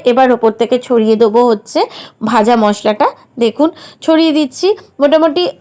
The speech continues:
যতটা পরিমাণে চাটনির, আহ, রসের পরিমাণটা আছে, এতটাই আমি রাখবো। আমার বাড়িতে একটু এইভাবে ভালোবাসেন, যারা একটু শুকনো ভালোবাসেন, তারা একটু ড্রাই করে নেবেন। তো এই হলো চাটনির ফাইনাল লুক।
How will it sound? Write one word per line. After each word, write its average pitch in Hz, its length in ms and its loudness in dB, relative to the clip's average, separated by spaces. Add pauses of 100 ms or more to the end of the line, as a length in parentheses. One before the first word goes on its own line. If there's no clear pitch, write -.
যতটা 277 360 2
পরিমাণে 294 540 2
চাটনির, 269 580 0
আহ, - 140 -8 (260)
রসের 240 360 2
পরিমাণটা 233 500 0
আছে, 233 240 0
এতটাই 226 400 0
আমি 247 160 2
রাখবো। 233 380 0 (320)
আমার 254 220 2
বাড়িতে 226 220 -2
একটু 233 240 -6
এইভাবে 233 360 0
ভালোবাসেন, 233 560 0
যারা 254 200 2
একটু - 200 -4
শুকনো 320 340 -2
ভালোবাসেন, 339 460 2 (360)
তারা 240 180 2
একটু 226 240 0 (120)
ড্রাই 214 240 2
করে 185 220 -2
নেবেন। - 220 -6 (340)
তো 320 120 2
এই 262 260 2
হলো 277 240 2
চাটনির 240 600 -2
ফাইনাল 220 480 2
লুক। 277 260 4